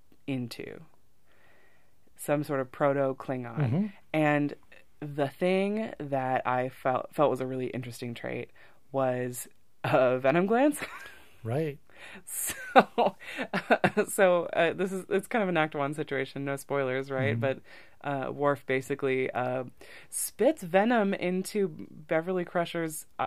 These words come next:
Speaker 1: face
Speaker 2: Mm-hmm.
Speaker 1: and, um, runs away. So if you notice, spits it into face,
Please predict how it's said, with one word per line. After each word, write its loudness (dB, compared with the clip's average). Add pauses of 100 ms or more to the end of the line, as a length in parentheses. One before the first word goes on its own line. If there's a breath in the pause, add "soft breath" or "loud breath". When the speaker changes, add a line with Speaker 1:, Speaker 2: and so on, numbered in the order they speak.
Speaker 1:
face -2
Speaker 2:
Mm-hmm. 0 (180)
Speaker 1:
and, 2 (180)
um, -2 (840)
runs -2
away. 0 (640 loud breath)
So 6
if -2
you 0
notice, 2 (220)
spits 0
it 0
into -2
face, 0